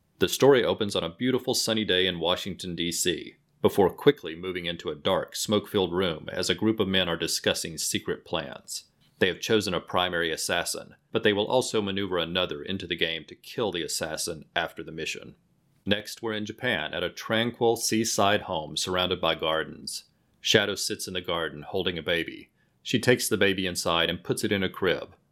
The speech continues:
leaving an elderly couple to watch over it. Shadow takes her bow and goes back out to the garden to practice her archery. But what Shadow doesn't know is that armed men have landed on shore and are making their way toward the house.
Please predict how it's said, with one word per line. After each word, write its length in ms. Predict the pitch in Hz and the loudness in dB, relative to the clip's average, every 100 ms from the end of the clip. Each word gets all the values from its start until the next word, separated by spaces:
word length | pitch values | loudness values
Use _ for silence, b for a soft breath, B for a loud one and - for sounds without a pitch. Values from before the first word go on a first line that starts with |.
| - | 0
leaving 260 | 110 101 90 | 2 4 2
an 100 | 85 | 0
elderly 340 | 92 92 80 85 | 0 0 -2 -4
couple 340 | - 95 - | -4 -6 -4
to 80 | 78 | -2
watch 220 | 78 76 | -2 -2
over 280 | 85 80 69 | -2 -2 -6
it. 180 | - - _ _ _ _ | -10 -14 _ _ _ _
Shadow 280 | - 95 85 | -2 0 -2
takes 320 | - 113 - | -4 -6 -4
her 100 | 110 | -4
bow 320 | 92 92 92 | 0 2 2
and 120 | 87 80 | 0 0
goes 240 | 82 73 | -2 -2
back 280 | - 98 - | 0 0 0
out 280 | 85 95 - | -2 -4 -4
to 40 | |
the 100 | 92 | -6
garden 360 | 82 82 78 73 | 0 0 -2 -8
to 80 | |
practice 440 | - 85 80 85 - | -8 -4 -4 -4 -4
her 140 | 82 | 0
archery. 540 | 76 78 - - - _ _ _ _ - | 0 -2 -4 -8 -8 _ _ _ _ 0
But 160 | 101 | 0
what 200 | 85 95 | 2 -2
Shadow 280 | - 92 82 | 0 0 0
doesn't 400 | 76 117 123 - | 0 0 0 -2
know 260 | 80 80 80 | -2 -2 -2
is 120 | 78 | -2
that 180 | 85 - | -2 0
armed 340 | 95 107 107 85 | 0 2 2 0
men 280 | 85 80 80 | 2 0 0
have 180 | 87 | -4
landed 380 | 85 87 98 90 | -2 0 2 2
on 140 | 87 85 | 2 0
shore 460 | - 90 76 71 - | 2 2 2 -2 0
and 100 | 85 | 2
are 80 | |
making 340 | 82 92 - 98 | 4 2 2 2
their 120 | 92 | 2
way 200 | 85 85 | 4 2
toward 260 | 82 87 80 | 2 0 0
the 80 | |
house. 500 | 76 80 - - - | -2 -2 -2 -4 -6